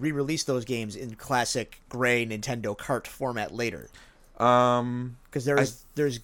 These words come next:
Speaker 1: there's different versions of Gauntlet, for example. Like, there's the black
Speaker 2: the,
Speaker 1: cartridge
Speaker 2: the gray
Speaker 1: and the gray
Speaker 2: version,
Speaker 1: version.
Speaker 2: I believe, came out first.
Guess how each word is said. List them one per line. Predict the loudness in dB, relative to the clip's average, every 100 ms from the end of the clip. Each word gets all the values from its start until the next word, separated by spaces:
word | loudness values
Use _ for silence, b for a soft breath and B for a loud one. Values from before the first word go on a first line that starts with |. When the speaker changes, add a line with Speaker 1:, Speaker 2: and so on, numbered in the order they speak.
| -12 -2
Speaker 1:
there's | -2 0
different | 0 0 2
versions | 2 2 -2 -4
of | -4
Gauntlet, | -2 -2 -2 -6 -6
for | -10
example. | -8 -10 -8 -8
Like, | -6
there's | -6 -8
the | -8
black | 0 4 6
Speaker 2:
the, | 8
Speaker 1:
cartridge | 6 4 4
Speaker 2:
the | 6
gray | 6
Speaker 1:
and | 8
the | 6
gray | 6 6 4
Speaker 2:
version, | 0
Speaker 1:
version. | -4 -2 -2
Speaker 2:
I |
believe, | 0 -2 -2 -4 -6
came | -10 -6 -2
out | -2 -4
first. | -10 -4 -4 -4 -6 -12 -14